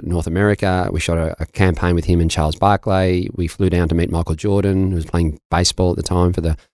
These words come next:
Birmingham Barons. I lost him in L A airport, if you can believe this, um, we were getting on a plane. I got on the plane to Memphis is where we were flying.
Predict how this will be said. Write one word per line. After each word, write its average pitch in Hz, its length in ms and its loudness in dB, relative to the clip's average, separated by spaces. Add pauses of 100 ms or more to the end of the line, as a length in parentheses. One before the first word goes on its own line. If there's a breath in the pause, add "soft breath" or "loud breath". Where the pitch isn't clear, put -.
(400)
Birmingham 85 460 0
Barons. 90 340 0
I 92 80 0
lost 104 360 -2
him 101 120 2
in 90 100 0
L 90 180 0
A 82 120 2
airport, 80 380 -2
if - 100 -8
you 78 60 -2
can 80 120 0
believe 80 280 0
this, - 340 -6 (460)
um, 87 320 0
we 90 100 0
were 90 40 -6
getting 104 220 0
on 101 60 2
a 92 40 0
plane. 82 460 -2
I 85 60 -4
got 87 140 -2
on 98 60 4
the 98 60 2
plane 82 380 0
to - 680 -6
Memphis 101 600 0
is 82 140 -2
where 82 140 0
we 80 100 -2
were 78 60 -2
flying. 78 500 -2